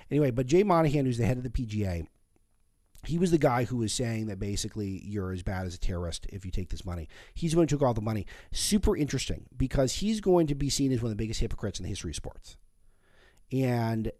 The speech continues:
someone who told all these players that you are such a evil, awful person if you go take this money two years ago and now he's taken it all himself,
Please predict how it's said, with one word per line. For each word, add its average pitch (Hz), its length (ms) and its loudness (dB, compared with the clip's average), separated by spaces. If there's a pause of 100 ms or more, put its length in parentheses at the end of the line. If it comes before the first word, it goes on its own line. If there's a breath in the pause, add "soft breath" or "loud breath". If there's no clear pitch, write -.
(160)
someone 147 400 4
who 127 560 2 (240)
told 147 260 4
all 127 140 4
these 131 180 0
players 98 560 -4 (140)
that 107 160 -6
you 123 380 2
are 110 340 2 (140)
such - 320 -4
a 110 300 0 (500)
evil, 143 340 -4
awful 107 300 -4
person - 500 -6 (420)
if 113 120 -6
you 127 100 -2
go 135 80 4
take 127 240 2
this 110 160 -4
money 107 220 -2
two 98 160 -8
years 95 240 -2
ago 85 240 -6
and 92 120 -6
now 98 200 -4
he's 101 140 -6
taken 101 280 -4
it 90 40 -6
all 80 100 -6
himself, 76 400 -8